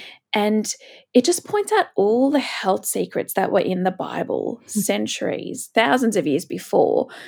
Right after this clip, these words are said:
Speaker 1: they were discovered by the modern world.
Speaker 2: Yep.
Speaker 1: So things that God had told Moses. So, for example, um, there's Moses in the way he treated leprosy. Moses was raised in Egypt,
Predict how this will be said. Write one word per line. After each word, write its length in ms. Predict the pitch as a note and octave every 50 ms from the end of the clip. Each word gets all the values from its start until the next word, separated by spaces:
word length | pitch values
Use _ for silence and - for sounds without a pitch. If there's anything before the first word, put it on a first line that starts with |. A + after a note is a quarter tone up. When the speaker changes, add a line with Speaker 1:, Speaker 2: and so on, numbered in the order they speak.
| - -
Speaker 1:
they 140 | - F#3+ F#3+
were 80 | F#3+ F#3+
discovered 640 | G3+ F#3+ - - - F#3 F3 F3 F#3+ F#3 F3 - -
by 160 | D#3+ C#3 D#3
the 120 | - F#3+
modern 440 | F#3+ F#3 F#3 F3 E3+ F3 F3+ F#3 F#3+
world. 360 | - - - - - A4+ C#5 -
Speaker 2:
Yep. 200 | A3 G#3+ G#3+ - - - - - - - - - - - -
Speaker 1:
So 400 | - - - G3+ F#3 F#3 F#3+ F#3 - - _ _ -
things 280 | A3 G#3 G#3 A3 A#3
that 220 | C4 - - - -
God 280 | - G#3 G3+ G3+ G#3+ A3+
had 220 | G#3 G3+ G3 -
told 280 | - - - F#3+ F#3 F#3
Moses. 520 | F3 E3 D#3 E3+ F#3 F#3+ - - - - -
So, 120 | G#3+ G#3
for 160 | G#3 - A3+
example, 580 | A#3 A3+ A3+ A#3+ A#3+ A#3+ - G#3+ G#3+ G#3 G#3+ - - - - C4 - - _ _ -
um, 400 | F#3 F3+ F3+ F#3 F3 F#3 - - - - - - - - _ _
there's 200 | - G3 G3 G3
Moses 360 | G3+ G3 G3 G3 G3+ G3 -
in 80 | G3 F#3+
the 60 | F3+
way 160 | - - - F#3
he 120 | G3+ G3+
treated 380 | - - - E3 - - - -
leprosy. 720 | F#3+ G3 F#3+ - - F3 - - - - - - G3 - _ _ -
Moses 340 | F#3 F#3+ G#3 G#3 G#3+ G#3+ A3
was 160 | G3 G3+ -
raised 220 | F#3 F3 F3+ F3+ -
in 100 | - - -
Egypt, 540 | - A3 - - - - - - _ -